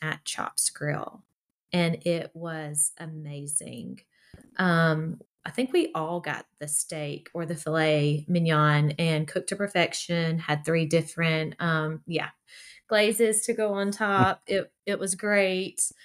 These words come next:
Speaker 1: Um, I think all three of us actually ordered the brownie dessert. I can't even remember the name of it. It was great. We did get to sample the specialty dining restaurants. Um, so, of
Speaker 2: Ooh.
Speaker 1: course, yes, I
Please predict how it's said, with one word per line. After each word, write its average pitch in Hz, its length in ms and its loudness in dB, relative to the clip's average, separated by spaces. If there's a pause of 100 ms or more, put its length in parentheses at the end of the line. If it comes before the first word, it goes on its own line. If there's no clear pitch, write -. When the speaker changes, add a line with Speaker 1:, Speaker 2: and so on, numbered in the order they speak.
(300)
Speaker 1:
Um, 180 480 -2 (180)
I - 40 -16
think 262 220 -2
all 180 200 0
three 190 240 -4
of 202 100 -4
us 175 160 -4
actually 185 360 -8
ordered 170 380 -6
the 160 460 0 (140)
brownie 160 760 0 (240)
dessert. 165 560 4
I - 60 -8
can't - 220 -8
even 151 140 -2
remember 160 340 2
the 156 120 0
name 156 260 2
of 151 200 0
it. 156 200 -4 (100)
It 151 60 -8
was 156 140 -8
great. 156 520 -2 (560)
We 196 140 2
did 185 240 -2
get 175 300 -4
to 170 420 -4
sample 269 880 -6 (140)
the 262 80 -2
specialty 269 580 -4
dining 269 340 -6
restaurants. 277 960 -4
Um, 196 260 -10
so, 202 220 -2
of 113 80 2
Speaker 2:
Ooh. 196 100 -2
Speaker 1:
course, 202 520 -4
yes, 160 720 -2 (420)
I 190 320 0